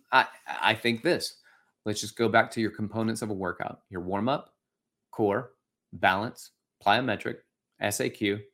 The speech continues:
and then your resistance training. In your resistance training, you can do core,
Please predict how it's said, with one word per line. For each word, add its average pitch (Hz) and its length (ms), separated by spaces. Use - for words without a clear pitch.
and 104 120
then 104 100
your 101 120
resistance 98 420
training. 101 320
In - 80
your 92 100
resistance 107 440
training, 117 400
you 92 80
can 92 140
do 107 120
core, 127 460